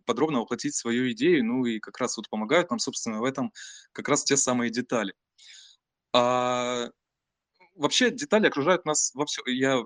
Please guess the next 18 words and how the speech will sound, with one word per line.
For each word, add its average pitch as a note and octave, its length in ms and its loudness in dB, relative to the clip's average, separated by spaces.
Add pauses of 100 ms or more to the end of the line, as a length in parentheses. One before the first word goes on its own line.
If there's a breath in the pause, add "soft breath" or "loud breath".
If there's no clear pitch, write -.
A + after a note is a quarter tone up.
если B2 220 -2
что, - 180 -4
уже A#2 320 -4
начинаю A2+ 440 -6
вводить A2 280 -8
нас A2+ 140 -4
в - 40 -16
тему. G2+ 340 -8 (280)
А, A#2 120 -2
детали F3+ 280 4
окружают C#3+ 460 4
нас C#3 160 -6
во C#3+ 80 -4
всем. A2 300 -2
Если C3+ 280 -2
вы C3 60 -14
сейчас - 260 0
посмотрите B2+ 640 -2